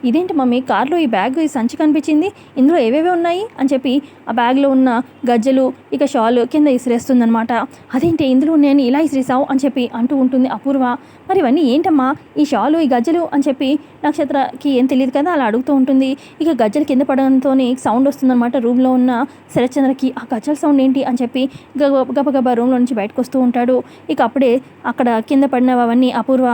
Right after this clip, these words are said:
ఆ సంచిలో వేస్తూ ఉంటే, "అపూర్వ ఆగు," అని చెప్పి అంటాడు శరత్చంద్ర. "ఈ గజ్జెలు, ఈ షాలు, ఇవన్నీ శోభాచంద్ర కదా, ఆ రోజు మంటల్లో కాలిపోయాయని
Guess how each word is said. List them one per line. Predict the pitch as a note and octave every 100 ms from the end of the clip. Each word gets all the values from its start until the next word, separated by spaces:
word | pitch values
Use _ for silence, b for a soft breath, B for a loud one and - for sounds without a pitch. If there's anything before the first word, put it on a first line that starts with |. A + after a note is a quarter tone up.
| B3+ B B
ఆ |
సంచిలో | D4+ A#3+ C#4 C4+
వేస్తూ | A#3 -
ఉంటే, | C4+ B3+ A#3+ A#3+
"అపూర్వ | A#3 D4 D4 F4 B -
ఆగు," | A#3+ C#4+ E4+ -
అని | C4 C#4+
చెప్పి | B3 C#4 A#3+
అంటాడు | A#3 B3 C#4
శరత్చంద్ర. | C4 B3 C4 A#3+ A#3+ - -
"ఈ | C4+ B3
గజ్జెలు, | A#3 D#4 D#4+ A3+ D4
ఈ |
షాలు, | - C4+ D#4 D4 - B -
ఇవన్నీ | C4+ C#4+ E4+ C#4
శోభాచంద్ర | C4 D4+ F4 D4+ A#3+ A#3+
కదా, | A#3+ C#4+ F#4+ B -
ఆ | D4
రోజు | F4 D#4+ C#4+
మంటల్లో | D4 A#3+ E4+ F#4
కాలిపోయాయని | F#4 G#3+ C#4+ E4+ E4